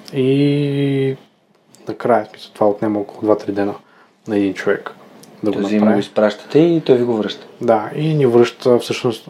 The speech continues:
Speaker 1: акаунт, в който всичко това е настроено. И съответно искаме някакво обяснение, нали, защо е направено така и по този начин. И со-, и, м, оттам се отсяват също много хора.
Speaker 2: Да.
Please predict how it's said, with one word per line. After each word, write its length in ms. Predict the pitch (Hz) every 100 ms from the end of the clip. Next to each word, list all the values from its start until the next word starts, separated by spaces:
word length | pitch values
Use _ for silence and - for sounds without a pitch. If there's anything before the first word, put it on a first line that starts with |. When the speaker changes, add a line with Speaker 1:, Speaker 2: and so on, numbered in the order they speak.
| 127
Speaker 1:
акаунт, 580 | 127 - - 147 190 - - -
в 100 | 127 -
който 240 | 123 -
всичко 240 | - -
това 140 | - 113
е 40 |
настроено. 560 | 104 - 107 107 135 180 - - - _ _
И 40 | 143
съответно 300 | 143 139 120
искаме 280 | - 117
някакво 260 | 110 110 113
обяснение, 440 | 101 101 107 101
нали, 220 | 104 104 104
защо 280 | 101 -
е 40 | 101
направено 420 | 101 104 95 101 -
така 220 | - 160
и 220 | 147 131 - - - - -
по 80 | -
този 160 | - -
начин. 180 | - _ _ _ _ - - - -
И 40 |
со-, 280 | 143 170 156
и, 680 | 147 151 151 151 151 151 147 143 - -
м, 260 | 151 120 110 - - - 120
оттам 300 | - 131 139
се 120 | 147
отсяват 280 | - 143 -
също 220 | - 151
много 160 | 120
хора. 180 | - - - - -
Speaker 2:
Да. 100 | -